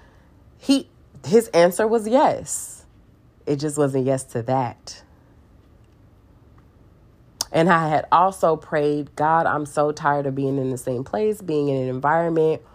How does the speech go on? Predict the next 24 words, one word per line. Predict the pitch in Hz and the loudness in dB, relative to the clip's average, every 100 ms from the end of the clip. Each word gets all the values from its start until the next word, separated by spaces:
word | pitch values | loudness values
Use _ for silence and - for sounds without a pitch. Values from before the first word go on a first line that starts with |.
| - - | -20 -14
where | 135 139 139 139 - | -2 2 4 2 0
I | 127 | -4
feel | 131 135 | -4 -4
like | 131 123 | -4 -4
I'm | 120 | -4
mistreated | 123 131 - 214 214 196 196 190 | -6 -8 -8 -6 -2 0 2 0
and | 165 139 | 0 -2
I'm, | 123 131 131 - - - - _ _ - | -4 -6 -8 -16 -20 -20 -20 _ _ -8
you | 190 | -6
know, | 151 143 139 | -2 -2 -2
just | 135 127 - - _ _ | 0 -2 -4 -16 _ _
have | - - 135 135 | -8 -2 -2 0
these | 131 | -4
bosses, | - 202 202 185 175 | 2 2 2 -2 -4
they're | 151 | -2
not | 139 123 - | -2 -4 -8
the | 143 | -4
nicest," | 147 175 180 - 170 165 165 - | 0 2 0 0 0 0 -2 -6
and | 135 | -8
so | 135 139 135 | -4 -2 0
on | 127 | -2
and | 127 | -6
so | 139 120 | -6 -8
forth. | 143 - 185 180 180 | -6 -2 2 4 2